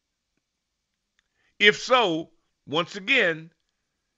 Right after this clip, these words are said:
and I can't be the only person that believes this, but we have, we just have a shortage of common sense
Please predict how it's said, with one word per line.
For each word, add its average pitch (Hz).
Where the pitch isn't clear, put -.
and 170
I 208
can't 226
be 190
the 180
only 170
person 131
that 113
believes 117
this, -
but 147
we 240
have, 175
we 190
just 175
have 143
a 110
shortage -
of 85
common 101
sense -